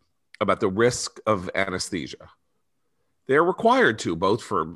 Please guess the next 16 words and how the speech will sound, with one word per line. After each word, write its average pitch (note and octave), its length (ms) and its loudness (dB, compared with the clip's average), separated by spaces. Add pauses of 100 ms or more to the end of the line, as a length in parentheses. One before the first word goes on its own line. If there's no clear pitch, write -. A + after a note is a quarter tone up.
(120)
uh, E2+ 80 -4
you - 140 -6
know, C2+ 220 -2
uh, C2+ 180 0 (180)
honest G#2 440 0 (340)
communication B2 580 0
reasons A#2 480 -2
and E2+ 580 -6
liability B2+ 500 4
reasons A2 320 -2
and F2 100 -6
whatever. D#2+ 360 0
And F2 220 -6
they D#2+ 140 -8
say, - 240 -4
"Look, - 440 -2